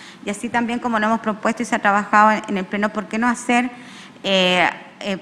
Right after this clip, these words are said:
propuestas distintas y entre todos verlas y, y sacar la que consideramos que sea mejor para trabajar y poner los, los temas en el, en el tapete?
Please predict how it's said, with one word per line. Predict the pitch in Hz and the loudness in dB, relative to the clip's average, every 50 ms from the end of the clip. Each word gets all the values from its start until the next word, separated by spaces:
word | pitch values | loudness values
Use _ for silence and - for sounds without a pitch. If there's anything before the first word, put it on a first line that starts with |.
| - - | -8 -6
propuestas | - 220 208 208 214 247 262 254 262 - 269 269 269 - - - | -4 -2 -2 -2 0 0 0 0 2 2 0 0 0 -4 -10 -10
distintas | 214 202 214 - - 233 233 240 233 - 254 247 | -8 -8 -8 -6 -4 -2 -2 -2 0 0 0 0
y | 233 | 0
entre | 220 214 - 202 | -2 -2 -4 -6
todos | - - 214 220 240 226 185 | -2 0 0 0 0 0 0
verlas | 220 233 240 247 254 262 254 262 - - - - - - - | 0 0 0 0 0 -2 -2 -4 -8 -18 -20 -20 -20 -14 -8
y, | - 208 208 202 190 190 190 185 185 180 180 175 - - - - - - - - - - - - | -6 -4 -2 -2 -2 -2 -2 -2 -2 -2 -2 -4 -6 -8 -14 -20 -20 -20 -20 -20 -20 -20 -18 -12
y | - 233 | -10 -6
sacar | - - 214 - - 277 330 359 349 - - | -2 -2 0 2 4 4 4 4 2 -2 -4
la | 254 240 233 220 | -2 -2 -2 -2
que | - 220 | -4 -6
consideramos | - 233 220 - 233 226 214 214 233 254 285 269 | -6 -6 -6 -4 -4 -2 2 2 4 2 2 0
que | 262 247 | -2 -6
sea | - - 254 262 | -4 -2 -2 0
mejor | 254 226 - - - 233 240 247 269 - - - - - - - | 0 -2 -4 -6 -4 -2 -2 -2 -4 -8 -16 -20 -20 -12 -4 0
para | 226 214 214 208 | 0 2 2 0
trabajar | 214 180 175 175 185 - - 240 240 254 262 294 - - | 2 0 0 0 0 -2 0 2 2 4 2 0 -2 -4
y | 240 | -6
poner | 180 208 214 220 220 | -4 -4 -4 -2 -2
los, | 226 233 214 - - - - - - | -2 -4 -4 -6 -16 -20 -20 -14 -8
los | - 196 202 | -6 -6 -4
temas | - - 220 214 220 226 226 | -4 -4 -2 0 0 0 0
en | 202 190 185 | 0 -2 -4
el, | 180 180 180 170 160 - | -4 -4 -4 -6 -6 -6
en | - 185 175 | -6 -6 -6
el | 170 165 | -4 -2
tapete? | - 175 170 - - - - - | -2 -2 -2 -2 -6 -14 -14 -16